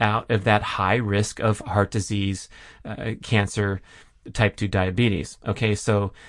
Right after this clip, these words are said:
look at your trigs under a hundred, your H D L over forty. You want your vitamin D to be up and over fifty. I believe the quote-unquote normal on the blood report is thirty, and anything over thirty, your doctor's not gonna bat an eye,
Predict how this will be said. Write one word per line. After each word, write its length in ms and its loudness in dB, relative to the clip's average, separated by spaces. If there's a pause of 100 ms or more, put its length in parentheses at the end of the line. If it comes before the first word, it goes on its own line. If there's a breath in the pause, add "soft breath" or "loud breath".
(100)
look 160 4
at 80 2
your 140 0
trigs 340 4
under 220 2
a 40 0
hundred, 380 2
your 140 2
H 160 0
D 180 0
L 180 2
over 200 0
forty. 560 4 (240 loud breath)
You 120 4
want 140 2
your 100 2
vitamin 440 4
D 220 4
to 100 -6
be 220 2
up 180 2
and 100 4
over 220 4
fifty. 640 2 (260 loud breath)
I 60 2
believe 460 4
the 140 4
quote-unquote 760 4
normal 560 6
on 140 2
the 80 0
blood 220 4
report 460 4
is 200 -2
thirty, 560 6 (260 loud breath)
and 160 2
anything 340 4
over 220 4
thirty, 360 4
your 240 2
doctor's 440 4
not 220 2
gonna 180 0
bat 260 2
an 120 0
eye, 340 2